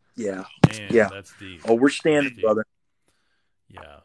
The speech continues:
Speaker 2: And
Speaker 1: We,
Speaker 2: thank
Speaker 1: we are
Speaker 2: God
Speaker 1: standing.
Speaker 2: that
Speaker 1: We're
Speaker 2: we're
Speaker 1: gonna
Speaker 2: not
Speaker 1: stand.
Speaker 2: Yeah.
Speaker 1: Uh, well, uh, Cub, he-, here's the thing, man. It was the Lord that gave you the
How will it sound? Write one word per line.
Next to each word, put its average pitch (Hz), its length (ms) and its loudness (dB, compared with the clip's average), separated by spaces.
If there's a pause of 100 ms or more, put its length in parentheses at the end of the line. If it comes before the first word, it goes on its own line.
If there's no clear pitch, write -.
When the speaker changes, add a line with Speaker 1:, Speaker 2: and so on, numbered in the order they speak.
(160)
Speaker 2:
And - 80 -18
Speaker 1:
We, 160 160 8
Speaker 2:
thank 123 160 0
Speaker 1:
we 170 120 6
are 170 80 10
Speaker 2:
God 123 200 2
Speaker 1:
standing. 107 340 0
Speaker 2:
that 107 80 -6
Speaker 1:
We're 151 100 2
Speaker 2:
we're - 60 -4
Speaker 1:
gonna 165 140 2
Speaker 2:
not 101 100 -8
Speaker 1:
stand. 170 380 -2 (160)
Speaker 2:
Yeah. 80 240 -20 (2250)
Speaker 1:
Uh, 151 120 -2
well, 165 340 8 (100)
uh, - 60 -16 (280)
Cub, 190 320 4 (100)
he-, 165 180 -8
here's 202 240 -2
the 147 100 -8
thing, 170 360 -4
man. 123 400 -4
It 156 80 -2
was 156 200 -2
the 139 120 0
Lord 151 420 2
that 127 280 0
gave 127 320 -4
you 117 380 -8 (560)
the 120 420 -4